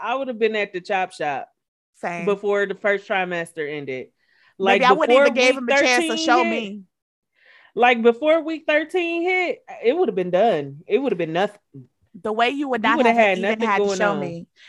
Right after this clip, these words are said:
Speaker 2: because of the reaction that he had. You remember how blown he was when she told him and his facial expressions and he all blowing the air and shit? Nah,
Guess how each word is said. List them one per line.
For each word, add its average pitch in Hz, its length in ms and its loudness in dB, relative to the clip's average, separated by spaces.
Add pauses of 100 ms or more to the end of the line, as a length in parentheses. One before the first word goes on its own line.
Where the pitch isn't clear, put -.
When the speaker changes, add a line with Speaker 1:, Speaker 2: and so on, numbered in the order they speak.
(160)
Speaker 2:
because 285 420 2
of 262 200 0
the 269 160 2
reaction 247 520 -2
that 262 120 -2
he 302 120 -6
had. 226 600 -2 (640)
You 254 80 -2
remember 440 280 2
how 415 460 2 (320)
blown 226 500 2
he 339 140 -4
was 302 420 -4
when 277 100 -14
she 294 180 -10
told 262 320 2
him 277 240 0
and 240 100 -6
his 269 180 -6
facial 254 360 -6
expressions 285 540 -6
and 240 100 -6
he 320 160 -8
all 254 180 0
blowing 233 380 -2
the 233 120 -4
air 247 260 -2
and 269 100 -6
shit? 247 220 -12
Nah, 190 360 0